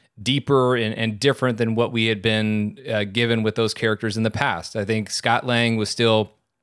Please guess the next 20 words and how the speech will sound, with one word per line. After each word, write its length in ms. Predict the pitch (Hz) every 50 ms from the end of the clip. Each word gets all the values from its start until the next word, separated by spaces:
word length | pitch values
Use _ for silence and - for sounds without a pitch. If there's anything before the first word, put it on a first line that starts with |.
| _ _ _ _ _ _ -
very 360 | 117 110 135 143 147 147 143
much 260 | 135 131 127 - -
the 80 | - 113
same 320 | - - 127 120 120 117
guy 540 | 104 110 110 113 117 117 110 107 104 104 98 - - _ _ _ _ _ _
as 220 | - 113 113 110 -
he's 160 | 120 113 95
been 260 | - 117 110 107 107
throughout, 540 | 98 - 107 113 135 156 156 135 123 - - _
which 240 | - 117 120 117 -
is 160 | 123 117 -
fine 480 | - - 170 180 165 151 143 139 135 123
to 180 | - - 127
an 80 | 123 120
extent. 480 | 117 110 - - - 160 147 139 120 -
But 120 | 120 113
if 120 | 110 -
you 120 | 123 117 110
think 320 | - - 131 131 123 -
about 440 | 131 117 107 113 113 113 113 110 -